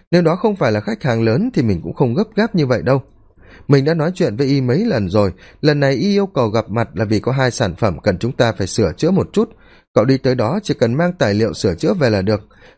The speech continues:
Ngoài ra cậu mang thêm sản phẩm mà công ty mới xếp đặt cho y nhìn xem. May lần này là mình gọi điện thoại cho y, đều không có ai nhấc máy. Nếu tới xế chiều, y tới đấy mà không gặp mình, chắc y sẽ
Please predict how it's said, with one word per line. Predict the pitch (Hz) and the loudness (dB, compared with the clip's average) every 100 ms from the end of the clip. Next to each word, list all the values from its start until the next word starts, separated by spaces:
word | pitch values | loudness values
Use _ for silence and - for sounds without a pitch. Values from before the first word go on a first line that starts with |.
| - | 0
Ngoài | 120 | 0
ra | 113 123 | 2 0
cậu | 120 104 | 0 -2
mang | 110 120 120 | -2 -2 0
thêm | 151 147 | 0 0
sản | 131 95 | -4 -2
phẩm | 113 90 | -2 -2
mà | 90 | -4
công | 90 127 | -2 -2
ty | 139 131 | 0 0
mới | 117 127 | 2 0
xếp | 180 226 180 | 0 -2 0
đặt | 113 - - | -4 -4 0
cho | 123 | 2
y | 120 | 2
nhìn | 117 101 | 0 -2
xem. | 80 131 127 - _ - _ _ _ 190 | 0 -2 -2 -6 _ -20 _ _ _ 2
May | 196 | 2
lần | 151 117 | 2 0
này | 113 110 101 - | 0 0 -4 -2
là | 113 | 0
mình | 117 113 104 | 2 0 0
gọi | 113 | 0
điện | 113 107 | 0 -4
thoại | 120 107 - | -4 -6 0
cho | 120 | 0
y, | 123 127 - - - | 2 0 -4 -14 0
đều | 127 117 | 2 2
không | 135 120 | -4 -4
có | 127 | -2
ai | 117 | 0
nhấc | 190 - | -2 -4
máy. | 101 113 247 - - - | -2 -2 -2 -8 -20 -4
Nếu | 123 160 | 0 2
tới | 135 139 | 2 0
xế | - 190 | 0 -4
chiều, | - 131 104 - _ | 0 2 2 -2 _
y | 131 131 | -2 0
tới | 135 | 0
đấy | 135 147 | 2 0
mà | 226 113 | 0 -2
không | 151 135 | -2 -2
gặp | 110 | -4
mình, | 90 107 87 - - - | -2 -2 -2 -10 -20 -2
chắc | 226 | 2
y | 185 | 2
sẽ | 190 | 0